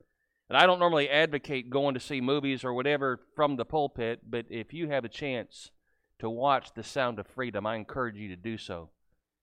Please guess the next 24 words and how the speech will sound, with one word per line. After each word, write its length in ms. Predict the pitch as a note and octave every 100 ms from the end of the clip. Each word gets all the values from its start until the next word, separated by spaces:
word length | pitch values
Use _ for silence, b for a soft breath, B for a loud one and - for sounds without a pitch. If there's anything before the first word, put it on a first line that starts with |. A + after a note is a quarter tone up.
| _ -
It 160 | C#3
was 100 | C3+
as 160 | A#2+ G#2+
clean, 680 | - F#3+ A3 F#3 A2+ A2 D#3
as 220 | B2+ -
far 260 | D3 C3
as 140 | A#2 G2+
language-wise 960 | C3+ D#3+ F3+ F3+ D3 D3+ D3 D#3 D3+
and 160 | A#2+ G#2+
scene-wise, 760 | - D3 D3 C3 A#2+ A#2+ A#2+ A#2+
of 120 | A2+
any 140 | C#3
movie 280 | C3 C3 B2
I've 220 | A#2+ A#2
seen 340 | - B2 B2 A2+
in 60 |
the 80 | G#2+
last, 400 | A#2 A2+ A2 - _ _ _ _ _ _ _ _ _ _ _ _ _ _ _ _ -
I 80 | G2+
don't 120 | G#2+
know 40 |
how 220 | F2+ A#2+
long. 340 | G2 E2+ F2+ G#2 - _ _ _ _ _ - G#2+
Um, 480 | G2+ F#2+ F2 F2